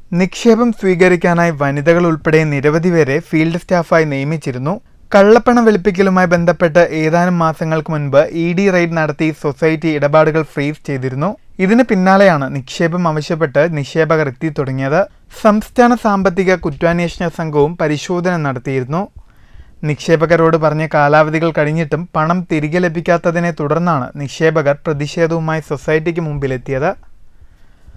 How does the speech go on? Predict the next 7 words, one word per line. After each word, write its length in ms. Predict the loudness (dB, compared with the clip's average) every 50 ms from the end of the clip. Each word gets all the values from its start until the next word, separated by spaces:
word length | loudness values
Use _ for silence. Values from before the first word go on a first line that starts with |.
| -20 -20 -20 -20 -20 -20 -14 -8 2
വസ്തുവിറ്റും 800 | 4 4 4 4 0 -4 -4 -2 0 0 0 -2 0 -2 0 0
വിവാഹം 500 | 0 2 2 4 2 4 4 2 2 2
ഉൾപ്പെടെയുള്ള 520 | 0 0 0 0 0 2 2 2 2 0
സുപ്രധാന 560 | 0 -2 -8 -6 -4 -2 2 2 2 2 2
കാര്യങ്ങൾക്കുമായി 720 | 0 -2 -2 -2 -2 -2 -2 -4 -4 -4 -4 -2 -2 -2 -2 -2
കരുതിവെച്ച 460 | -4 -4 -2 -2 -2 -2 -2 -2 -2
തുകയാണ് 580 | -2 -2 -4 -2 -2 -2 -2 -2 -4 -6 -8